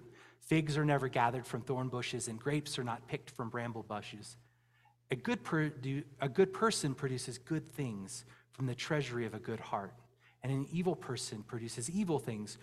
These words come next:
from the treasury of an evil heart. What you say flows from what is in your heart.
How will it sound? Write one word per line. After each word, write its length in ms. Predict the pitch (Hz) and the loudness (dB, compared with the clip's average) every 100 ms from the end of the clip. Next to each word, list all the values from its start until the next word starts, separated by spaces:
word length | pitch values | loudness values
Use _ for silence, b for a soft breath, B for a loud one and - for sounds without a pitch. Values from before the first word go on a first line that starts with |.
| B - | B -8
from 140 | 123 | -6
the 80 | 120 | -4
treasury 480 | - 123 - 113 107 | -2 -2 -2 -4 -4
of 80 | |
an 60 | 113 | -4
evil 260 | 120 113 107 | -4 -6 -6
heart. 300 | 98 92 - - _ _ b b b b b - | -8 -10 -14 -20 _ _ b b b b b 4
What 240 | 175 208 | 4 4
you 80 | 208 | 2
say 560 | - - 147 113 98 92 | 4 4 4 2 -2 -6
flows 720 | - - 135 104 85 87 - - _ _ - | -4 0 0 0 -4 -8 -12 -18 _ _ -8
from 140 | 107 | -6
what 140 | 107 | -6
is 120 | 95 110 | -6 -6
in 100 | 104 | -6
your 120 | 98 | -8
heart. 280 | - 92 | -6 -6